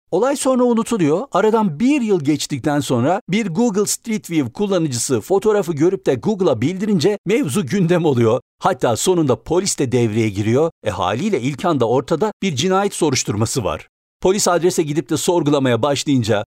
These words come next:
olayı bile unuttuğunu fark eden Don, tahmin edersiniz ki samimi ve içten bir özürle hatasını kabul ettiğini söyleyerek polislerden de zamanlarını aldığı için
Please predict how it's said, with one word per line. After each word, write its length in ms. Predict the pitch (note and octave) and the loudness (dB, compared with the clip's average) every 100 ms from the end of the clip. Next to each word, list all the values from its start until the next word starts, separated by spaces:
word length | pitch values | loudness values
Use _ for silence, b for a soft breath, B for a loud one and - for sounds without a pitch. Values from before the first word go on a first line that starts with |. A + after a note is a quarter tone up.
| - | -4
olayı 400 | A#2 A2 A2+ A2 | -2 0 0 0
bile 140 | A#2 | 0
unuttuğunu 440 | A#2 A#2 - A#2+ A#2 | 0 0 0 -2 0
fark 280 | A#2+ A2+ | 0 0
eden 300 | B2 A2+ A2+ | 0 0 0
Don, 220 | A2 A2 G#2 _ | 0 0 -4 _
tahmin 420 | G3+ G#3 G#3 G3 | -6 -4 -2 -2
edersiniz 580 | F#3+ F#3 F3+ - E3+ - | 0 0 0 -2 -6 -4
ki 120 | F3 | -8
samimi 720 | - - F3 E3+ E3+ E3 D3 | -6 -2 0 2 2 2 2
ve 100 | E3 | -2
içten 540 | F3 B2 - D#3+ D3 | -4 -6 -2 -2 0
bir 140 | C3 C#3+ | 0 0
özürle 640 | D3+ C#3 D#3+ B2+ B2+ B2 A#2+ B B | 0 -2 0 0 2 0 -2 B B
hatasını 580 | - C#3 B2 A2+ A2 G#2 | -12 -6 -4 -4 -4 -4
kabul 260 | F#2 G2 | -4 -2
ettiğini 300 | B2+ B2 D#3 | -4 -4 -6
söyleyerek 540 | E3 - E3 E3 F3 G3 _ - | -4 -2 -2 0 -2 -4 _ -2
polislerden 680 | G#3 G3 - E3+ D#3+ D#3 D#3 | 0 0 0 0 0 0 0
de 140 | G#3+ - | -2 -4
zamanlarını 680 | D#3+ G3+ G3+ G3+ F#3+ F#3 F#3 | -2 0 2 2 2 2 2
aldığı 280 | E3+ C#3+ C3 | 2 2 0
için 300 | A#2+ E3 | 0 -2